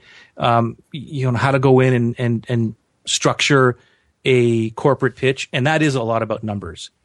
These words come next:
So this one is more, this one is for the majority of the real estate investors out there. But if you're looking for numbers that are, you know, I, I would say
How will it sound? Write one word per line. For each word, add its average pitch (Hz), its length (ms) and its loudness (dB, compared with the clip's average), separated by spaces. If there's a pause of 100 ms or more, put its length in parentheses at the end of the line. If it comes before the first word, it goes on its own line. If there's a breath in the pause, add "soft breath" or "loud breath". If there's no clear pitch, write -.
(140)
So 117 220 -2
this 147 180 0
one 185 120 4
is 131 140 -2
more, 131 400 2 (240 soft breath)
this 180 140 2
one 214 100 2
is 175 120 4
for 156 180 0
the 139 80 0
majority 123 840 0 (260)
of 120 160 -4
the 127 80 0
real 117 180 -2
estate 113 200 -4
investors 110 480 -2
out 101 180 -6
there. 92 120 -8
But 107 140 -6
if 107 100 -8
you're 147 100 4
looking 165 220 2
for 127 180 4
numbers 117 440 2
that 110 140 4
are, 110 200 2 (580 loud breath)
you 135 100 4
know, 110 360 2 (260)
I, 160 260 -6
I 131 80 0
would 117 180 0
say 113 600 2